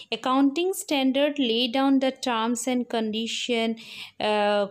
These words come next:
code of conduct, guidelines, adjustment for making or preparing various type of financial statements।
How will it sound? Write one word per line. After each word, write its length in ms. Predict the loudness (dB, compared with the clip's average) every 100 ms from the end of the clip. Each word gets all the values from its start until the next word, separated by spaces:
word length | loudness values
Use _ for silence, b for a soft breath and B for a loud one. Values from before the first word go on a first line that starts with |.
| 0
code 240 | 2 2
of 200 | 0 -2
conduct, 640 | -2 0 0 0 -2 -6 -2
guidelines, 840 | 0 0 0 0 0 0 0 -2
adjustment 800 | -6 -4 0 0 0 -2 -2 -4
for 200 | -2 -2
making 480 | 0 -2 -2 -4 -2
or 100 | -4
preparing 600 | -4 -8 -4 -2 0 -2
various 420 | 0 0 0 -2
type 280 | -2 -4 -2
of 200 | 0 -2
financial 680 | -2 -4 -2 -4 -6 -2 -2
statements। 840 | -2 -8 -4 -4 -4 -14 -14 -16